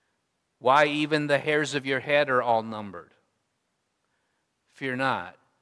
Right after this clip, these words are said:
you are of more value than many sparrows." That's,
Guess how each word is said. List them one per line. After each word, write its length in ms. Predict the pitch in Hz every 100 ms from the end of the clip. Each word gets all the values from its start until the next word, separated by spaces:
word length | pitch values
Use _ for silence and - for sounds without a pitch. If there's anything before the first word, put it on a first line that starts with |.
| _ _ _ _ _ _ _
you 240 | 127 139
are 160 | 131 107
of 160 | 101 113
more 300 | 123 123 120
value 640 | 117 117 113 104 92 92
than 240 | 104 104
many 260 | 107 110 95
sparrows." 960 | - - 104 95 78 71 69 104 - - _ _ _ _ _ _ _ _ _ _ _ _ _ _ _ _ _ _ _ _ _ _ _ _ _ _ _ _ _ _
That's, 160 | 165